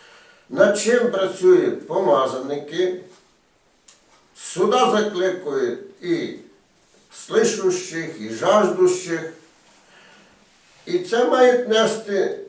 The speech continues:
ці люди доброї волі. Дальше цей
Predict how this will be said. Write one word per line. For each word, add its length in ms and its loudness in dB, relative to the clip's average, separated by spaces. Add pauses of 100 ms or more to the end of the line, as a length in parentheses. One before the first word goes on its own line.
(100)
ці 220 -2
люди 300 0
доброї 500 2
волі. 640 -2 (500)
Дальше 840 0 (560)
цей 360 0